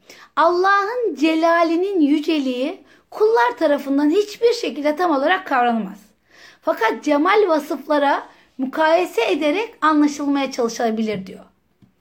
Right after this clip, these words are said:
Şimdi şöyle söylüyor. Yani diyor ki, e, Abdülkerim Elcili,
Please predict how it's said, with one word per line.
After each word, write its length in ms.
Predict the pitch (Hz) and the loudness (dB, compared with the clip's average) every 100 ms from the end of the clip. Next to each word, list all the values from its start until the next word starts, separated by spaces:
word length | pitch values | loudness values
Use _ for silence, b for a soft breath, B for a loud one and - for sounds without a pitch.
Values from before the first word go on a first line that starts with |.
| _ | _
Şimdi 300 | - 214 214 - | -14 -12 -12 -12
şöyle 360 | - 302 262 | -4 -2 0
söylüyor. 360 | 226 - 208 202 | -2 -2 -4 -2
Yani 220 | 240 240 | -2 0
diyor 200 | 370 453 | -2 -4
ki, 200 | - 285 311 B B B | -2 -4 -4 B B B
e, 600 | 262 247 233 226 208 - - | -4 0 0 -2 -4 -8 -6
Abdülkerim 540 | 247 262 262 247 233 | -6 -6 -6 -4 -2
Elcili, 420 | 226 196 233 330 | -4 -4 -6 -6